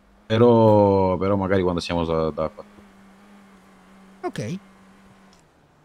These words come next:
Speaker 1: E stasera no,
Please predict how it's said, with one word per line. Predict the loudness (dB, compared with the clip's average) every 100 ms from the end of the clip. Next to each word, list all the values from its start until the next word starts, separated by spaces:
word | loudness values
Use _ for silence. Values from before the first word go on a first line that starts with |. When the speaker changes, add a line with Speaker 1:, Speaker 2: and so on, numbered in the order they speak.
| _ _ _
Speaker 1:
E | -10 -6 -6 -6 -8 -8 -10 -12 -16 -20 _ _ _ _
stasera | -6 0 2 4 4
no, | 4 4 2 0